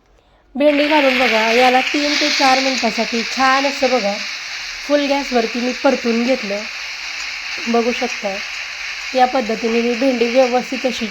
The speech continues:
छान परतून घेतली. त्यानंतर यावरती झाकण ठेवून अगदी एखाद मिनिटासाठी भेंडी मी छान अशी वाफवून घेतली.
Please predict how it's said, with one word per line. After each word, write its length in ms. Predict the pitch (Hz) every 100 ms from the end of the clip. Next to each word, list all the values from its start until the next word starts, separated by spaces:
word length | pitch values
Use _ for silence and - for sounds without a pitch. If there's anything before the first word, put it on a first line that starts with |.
| -
छान 240 | 247 247 247
परतून 380 | 262 233 220 226
घेतली. 340 | 247 220 196 214 - - - - - - - - - -
त्यानंतर 400 | 269 269 285 294
यावरती 420 | 285 269 247 233
झाकण 420 | 247 285 269 262 262
ठेवून 400 | 294 247 240 254
अगदी 280 | 247 262
एखाद 320 | 277 277 254 262
मिनिटासाठी 580 | 277 247 226 233 214
भेंडी 340 | 247 277 247 233
मी 140 | 233
छान 340 | 233 247 254 254
अशी 200 | 254 277
वाफवून 420 | 269 254 226 226
घेतली. 340 | 240 240 202